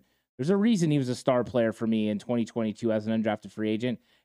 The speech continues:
and I expect him to go out and make, make some more plays. I think he'll be a part of the last cuts if he gets cut by the forty-niners, and I think he'll be one of the first ones they bring back to the practice squad.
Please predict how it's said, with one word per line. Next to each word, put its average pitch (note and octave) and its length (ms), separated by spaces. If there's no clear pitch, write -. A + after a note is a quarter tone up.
and A#2+ 80
I B2+ 40
expect C#3+ 360
him D3+ 100
to C#3+ 80
go C3+ 80
out C3+ 220
and C3+ 80
make, B2+ 240
make C3+ 200
some C#3 140
more B2+ 100
plays. A#2+ 520
I - 380
think A#2 120
he'll C#3+ 140
be C#3+ 140
a C#3+ 60
part C#3+ 220
of D3 80
the D3 80
last D3+ 400
cuts F3 480
if C#3 160
he C#3 100
gets C#3+ 220
cut D#3 240
by D3 100
the C#3+ 80
forty-niners, D3 720
and A#2+ 100
I B2 80
think C3+ 200
he'll C#3 120
be C3+ 140
one C#3 160
of - 20
the - 60
first C#3 280
ones C3+ 180
they C3 100
bring C3+ 260
back C3 220
to C3 60
the A#2 60
practice B2+ 400
squad. G#2+ 380